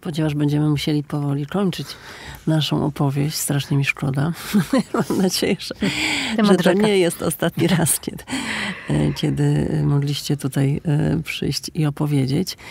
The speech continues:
Speaker 1: Jeszcze takie jedno słowo, e, od Wojtka dla panów, króciutkie zdanie, i od Eli dla pań.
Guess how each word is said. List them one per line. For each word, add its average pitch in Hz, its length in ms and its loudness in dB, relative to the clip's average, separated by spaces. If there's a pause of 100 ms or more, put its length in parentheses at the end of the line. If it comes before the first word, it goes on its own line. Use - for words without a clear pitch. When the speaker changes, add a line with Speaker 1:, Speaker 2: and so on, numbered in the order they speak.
(260)
Speaker 1:
Jeszcze 175 280 0
takie 202 360 -2 (160)
jedno 196 320 0
słowo, 160 580 -2 (180)
e, 151 320 -2 (680)
od 156 160 -4
Wojtka 151 580 -4 (420)
dla 151 120 2
panów, 131 460 0
króciutkie 143 500 -4
zdanie, 147 420 4
i 151 60 4
od 147 160 -2
Eli 151 320 2 (400)
dla 147 220 4
pań. 131 480 0